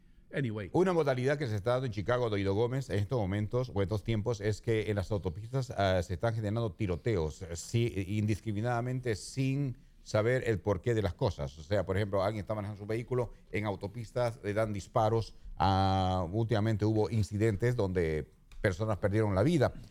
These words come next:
Speaker 2: Y eso es algo que yo en lo particular siempre he tenido, inclusive en Nueva York, que en cualquier momento se puede dar. Uno a veces está manejando, hay personas enfurecidas, hay personas violentas que te,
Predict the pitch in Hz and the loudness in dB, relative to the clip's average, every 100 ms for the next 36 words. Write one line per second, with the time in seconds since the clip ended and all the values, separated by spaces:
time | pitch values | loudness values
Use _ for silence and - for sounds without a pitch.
0 | - 165 196 196 208 196 135 131 151 160 | -4 -2 0 0 0 0 0 -2 0 -2
1 | 135 117 107 120 - 127 127 101 101 113 | -4 -4 -2 -2 -2 -4 -4 -2 -4 -4
2 | 101 104 95 85 117 104 87 87 104 104 | -4 -6 -6 -4 -4 -2 -2 0 -2 -2
3 | 82 85 73 110 107 107 85 76 98 87 | -6 -6 -6 -2 -2 -2 -4 -2 0 4
4 | 110 92 - - - 104 104 98 - 104 | 4 2 -4 -16 -4 0 0 0 -2 -2
5 | 95 95 110 107 104 98 95 107 101 92 | -4 -4 -4 -2 0 0 -4 -4 -4 -4
6 | 78 92 92 117 110 101 92 87 104 87 | -6 -6 -6 -6 -6 -6 -8 -8 -6 -4
7 | 95 107 107 107 - 85 | -2 -2 -2 -4 -6 -10